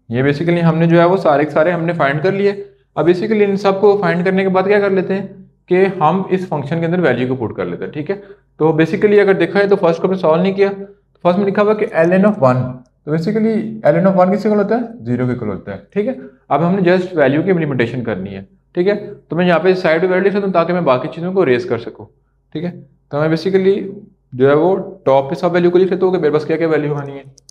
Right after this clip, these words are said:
ताकि मैं सब चीज़ों को remove कर सकूँ। Basically मेरे पास सबसे पहले function, Function मेरे पास कितना आ रहा है, ज़ीरो,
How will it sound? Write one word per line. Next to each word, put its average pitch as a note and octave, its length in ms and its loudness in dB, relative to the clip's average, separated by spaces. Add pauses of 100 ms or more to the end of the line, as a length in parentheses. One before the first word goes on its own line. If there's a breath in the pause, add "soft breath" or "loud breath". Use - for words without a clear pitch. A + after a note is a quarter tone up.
(960)
ताकि B2+ 260 2
मैं D#3+ 120 0
सब D#3 180 0
चीज़ों D#3+ 200 -4
को E3+ 100 2
remove A#2+ 320 0
कर G#2+ 120 -2
सकूँ। - 280 -20 (2250)
Basically F3 420 -2
मेरे E3+ 200 4
पास F3+ 200 4 (3000)
सबसे D3+ 160 2
पहले F#3 200 4
function, D3+ 420 0 (1300)
Function C3 200 0
मेरे F#3 120 4
पास F3+ 100 4
कितना F#3+ 200 2
आ G3 60 6
रहा G3+ 100 6
है, F3+ 80 2
ज़ीरो, A#2 240 0